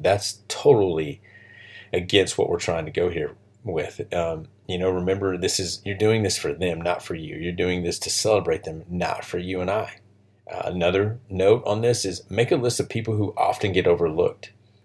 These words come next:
Look at the places you shop, uh, maybe that you buy groceries, uh, people who help you, people who have made an impact in your life that maybe you just know on Facebook, uh, those closest to you that often get overlooked or forgotten, um,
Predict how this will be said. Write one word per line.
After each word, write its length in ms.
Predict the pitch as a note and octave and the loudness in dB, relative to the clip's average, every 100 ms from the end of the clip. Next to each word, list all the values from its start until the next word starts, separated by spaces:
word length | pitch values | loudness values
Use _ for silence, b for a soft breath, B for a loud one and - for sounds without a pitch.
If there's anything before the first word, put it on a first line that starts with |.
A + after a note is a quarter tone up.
| _ | _
Look 140 | A#2 | 0
at 60 | A#2+ | 6
the 80 | C#3+ | 6
places 420 | - G#2+ G2 E2+ | 6 4 2 -4
you 80 | - | -2
shop, 500 | - - - - - - _ _ | 4 6 4 0 -12 -20 _ _
uh, 220 | - E2+ E2 | -6 -4 0
maybe 260 | F#2 G2 | 0 0
that 160 | F#2+ F2 | -2 -4
you 100 | F#2+ | -4
buy 240 | F2 E2+ | 0 0
groceries, 760 | E2+ F#2 F#2+ - E2 C#2+ - - b b b | 2 4 4 2 -6 -8 -12 -14 b b b
uh, 140 | C#2 - | -4 -2
people 320 | - A#2 B2 | 0 4 6
who 100 | G#2+ | 6
help 280 | - G2 - | 6 6 4
you, 100 | E2 | 0
people 260 | C3+ C3+ | 2 6
who 100 | C3+ | 6
have 80 | G#2+ | 6
made 180 | G2+ A2 | 6 6
an 60 | G2+ | 6
impact 340 | G#2 G#2 - | 2 2 0
in 40 | G2+ | 0
your 100 | F2+ | 4
life 280 | G2 G#2 | 6 6
that 200 | - - | 2 0
maybe 220 | F#2 G2 G#2 | 0 -2 -2
you 160 | G2 | -6
just 320 | F#2 F#2+ - | -2 0 0
know 180 | F2+ F#2 | 0 0
on 120 | F2+ | 0
Facebook, 580 | F2 - F#2 - - - - B B B | -2 -4 -4 -2 -2 -2 -8 B B B
uh, 160 | - E2 | -2 0
those 240 | F2+ G#2+ | 4 4
closest 460 | - A2+ B2 A#2 - | 8 8 8 4 -2
to 60 | |
you 100 | F#2+ | -2
that 160 | E2+ D#2+ | 0 4
often 280 | F#3+ - A2 | 4 4 2
get 200 | G#2+ - | 2 6
overlooked 680 | A2 A2 G#2 - G2 A#2 - | 6 6 0 0 6 6 6
or 40 | |
forgotten, 600 | G#2 F#2+ F#2+ A2+ G#2 F2 B B B B | -2 0 2 4 2 -4 B B B B
um, 420 | F2+ F2 E2+ F2 | 2 4 2 -4